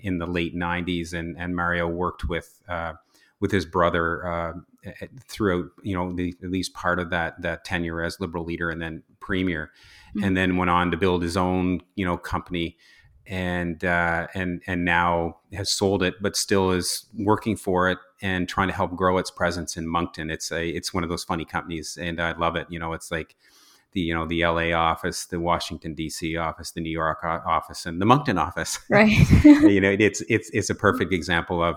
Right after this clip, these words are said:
Speaker 1: the kind of company that is exporting professional services and, and trying to grow markets actively outside,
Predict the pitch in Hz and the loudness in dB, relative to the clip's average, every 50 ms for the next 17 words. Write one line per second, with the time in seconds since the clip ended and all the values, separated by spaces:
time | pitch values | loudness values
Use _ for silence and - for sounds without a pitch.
0 | - - - 87 - - 90 85 82 82 - - - - - 90 - - 92 85 | -4 -6 -8 -6 -2 0 0 2 0 0 -4 -6 -6 -4 -4 -4 -4 -2 -2 -2
1 | 78 76 85 82 80 78 - - _ _ _ _ _ _ _ _ _ - 104 92 | -2 0 0 0 0 -2 -4 -8 _ _ _ _ _ _ _ _ _ -6 -2 0
2 | 95 - - - - 90 85 85 82 82 - - - - 87 85 - - 82 78 | 0 -2 -2 -2 0 0 0 0 0 -4 -6 -8 -6 -4 -4 -4 -2 -4 -8 -6
3 | - - 101 92 92 92 - - - 87 78 80 80 - - - - - 104 92 | -4 -2 -2 -2 0 -2 -4 -4 -6 -6 -6 -6 -6 -8 -8 -8 -8 -8 -6 -6
4 | 87 85 85 80 80 65 85 87 82 - - 95 87 85 82 87 80 90 87 85 | -4 -4 -4 -6 -6 -6 -6 -6 -4 -2 0 0 2 2 0 -2 -2 0 2 4
5 | 85 85 82 82 82 - - 92 87 85 85 82 82 - 92 76 - - - 76 | 4 4 2 0 -2 -6 -8 -4 0 2 2 2 0 -2 -4 -6 -4 -2 -2 -2
6 | 73 - - 87 - - 87 85 - 87 85 80 - - - 85 78 80 82 80 | -2 -2 -6 -12 -12 -10 -10 -8 -6 -4 -6 -6 -6 -4 -2 0 0 0 0 -2